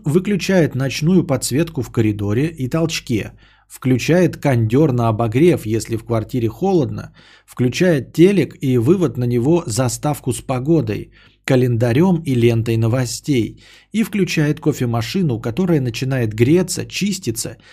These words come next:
и делать всю ту хуйню, во время которой ты обычно стоишь как дебил, созерцая бесконечность времени и вселенной.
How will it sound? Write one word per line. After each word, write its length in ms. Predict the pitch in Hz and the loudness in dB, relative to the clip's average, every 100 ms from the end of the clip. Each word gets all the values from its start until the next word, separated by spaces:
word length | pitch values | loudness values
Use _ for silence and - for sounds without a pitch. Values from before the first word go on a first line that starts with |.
| - _ | -20 _
и 100 | 143 | -2
делать 340 | 127 214 202 | -2 -2 -4
всю 220 | - 175 | -2 -2
ту 200 | 160 170 | 4 2
хуйню, 680 | - 135 123 156 220 123 127 | 4 0 0 0 0 -2 -2
во 140 | 127 | -2
время 300 | 120 131 123 | -2 -2 -4
которой 460 | 117 113 139 180 151 | -4 -4 0 2 0
ты 140 | 123 | 0
обычно 420 | 120 110 170 - 127 | -2 0 -2 -2 -6
стоишь 420 | - 113 156 160 | -4 0 0 0
как 180 | 135 107 | -4 -4
дебил, 380 | 101 101 147 | -6 -2 -2
созерцая 640 | 151 117 101 110 - 156 123 | 0 -2 -2 -4 -2 -2 -2
бесконечность 840 | 107 98 104 101 120 127 113 - | -4 -6 -6 -6 -6 -6 -6 -6
времени 440 | 110 123 131 120 113 | -2 -2 -2 -2 -4
и 40 | |
вселенной. 720 | 113 - 113 107 95 95 - | -4 -2 -2 -2 -6 -12 -18